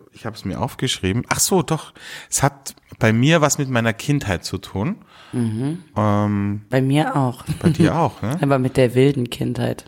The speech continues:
Speaker 1: Bei mir auch mit der wilden Kindheit.
Speaker 2: Ah.
Speaker 1: Ich bin gespannt. Vielleicht haben wir ein gleiches Geständnis.
Speaker 2: Ich bin auch gespannt. Und vor allen Dingen, ähm, was mich bisher wundert, auf die letzte Folge, es hat noch keiner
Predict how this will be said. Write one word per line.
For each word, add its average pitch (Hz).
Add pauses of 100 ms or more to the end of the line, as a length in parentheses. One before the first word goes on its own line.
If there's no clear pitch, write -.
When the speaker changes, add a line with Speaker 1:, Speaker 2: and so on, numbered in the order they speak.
Speaker 1:
Bei 104
mir 110
auch 160
mit 117
der 98
wilden 95
Kindheit. 95
Speaker 2:
Ah. 170 (280)
Speaker 1:
Ich -
bin 87
gespannt. 98
Vielleicht 92
haben 90
wir 85
ein 82
gleiches 87
Geständnis. 135
Speaker 2:
Ich 156
bin 147
auch -
gespannt. 127 (260)
Und 151
vor -
allen 175
Dingen, 170
ähm, 131
was -
mich -
bisher 147
wundert, 165
auf -
die -
letzte 127
Folge, 160
es -
hat -
noch -
keiner 175